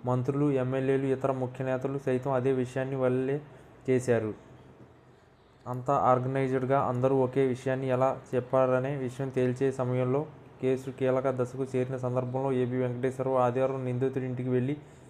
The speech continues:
రహస్యంగా మంతనాలు జరపడం అప్పటి కుట్ర ఎవరి మార్గదర్శకత్వంలో జరిగిందో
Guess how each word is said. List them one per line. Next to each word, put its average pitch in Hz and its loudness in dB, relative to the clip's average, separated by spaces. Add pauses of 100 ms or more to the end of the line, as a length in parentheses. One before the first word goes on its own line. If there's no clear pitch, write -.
(160)
రహస్యంగా 131 0
మంతనాలు 127 0
జరపడం 123 0
అప్పటి 123 -2
కుట్ర 123 -2
ఎవరి 127 2
మార్గదర్శకత్వంలో 123 0
జరిగిందో 127 0